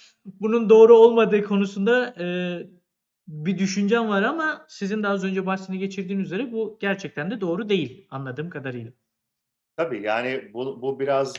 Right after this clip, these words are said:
Speaker 2: bilim kurgu olmuş. Hatta,
Speaker 1: Hı hı.
Speaker 2: e, ha-, o bir tane Steven Spielberg filmi vardı, Minority Report. Hani
Speaker 1: Hı.
Speaker 2: o suçu işlemeden yakalıyorlar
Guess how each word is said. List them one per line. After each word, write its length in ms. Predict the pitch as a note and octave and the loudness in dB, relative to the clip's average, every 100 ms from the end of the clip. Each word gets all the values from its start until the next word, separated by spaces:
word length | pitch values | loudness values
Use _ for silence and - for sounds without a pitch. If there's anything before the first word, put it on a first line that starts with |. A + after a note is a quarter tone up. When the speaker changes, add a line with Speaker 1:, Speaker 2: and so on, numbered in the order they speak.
| - | -12
Speaker 2:
bilim 260 | B2 C3 | -10 -10
kurgu 360 | - B2+ A#2+ C#3 | -12 -14 -8 -6
olmuş. 360 | A#2+ F#2 - - | -6 -8 -14 -10
Hatta, 580 | G#2+ - A#2+ A2+ A#2 B2 | -10 -10 -6 -4 -4 -8
Speaker 1:
Hı 40 | |
hı. 460 | C3 - _ _ G2+ | -18 -20 _ _ -8
Speaker 2:
e, 200 | G2+ G2+ | -8 -8
ha-, 460 | - - C3 C3+ - | -14 -12 -10 -10 -12
o 240 | A#2+ A#2 A#2 | -12 -12 -14
bir 60 | |
tane 380 | - B2 B2 - - A2+ _ | -10 -8 -8 -10 -18 -20 _
Steven 360 | - A2+ A2+ A#2 | -18 -14 -14 -14
Spielberg 500 | - B2 A#2+ A#2 A2+ | -14 -12 -10 -12 -14
filmi 280 | - A2+ A2+ | -16 -14 -8
vardı, 300 | G2+ F#2 F#2 | -8 -8 -12
Minority 720 | F#2+ G2 G2+ G2+ G#2 - F#2+ | -12 -12 -8 -6 -8 -10 -16
Report. 480 | F#2+ - F#2 E2+ _ | -16 -16 -16 -16 _
Hani 340 | F#2 F#2+ F#2+ - _ | -16 -16 -16 -20 _
Speaker 1:
Hı. 60 | B2+ A#2 | -20 -12
Speaker 2:
o 360 | G#2 G#2 G#2 - | -4 -2 -2 -8
suçu 640 | - - - A2+ - C#3 C#3 | -18 -16 -16 -18 -16 -14 -12
işlemeden 1000 | A2+ - - C#3 C#3 B2+ A2 G2+ F#2 F2+ _ _ _ G#2 | -12 -12 -6 -4 -4 -4 -4 -6 -10 -18 _ _ _ -14
yakalıyorlar 840 | G2+ - F#2+ F#2+ F#2+ F2 F2 | -12 -12 -12 -10 -10 -8 -10